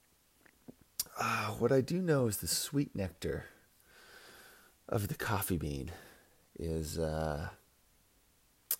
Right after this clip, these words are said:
is a fan favorite in the Lysander household. Tell you what,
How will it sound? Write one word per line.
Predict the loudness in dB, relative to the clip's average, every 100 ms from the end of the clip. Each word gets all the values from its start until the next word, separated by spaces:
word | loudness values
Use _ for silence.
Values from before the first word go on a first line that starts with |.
| -6
is | -6
a | -2
fan | 0 0
favorite | 2 6 6 4 -4 -4
in | -6
the |
Lysander | -2 -2 -4 -6 -6
household. | -4 -6 -6 -6 -6 -8 -20 _ -20 -10
Tell | 0 4
you | 4
what, | 4 2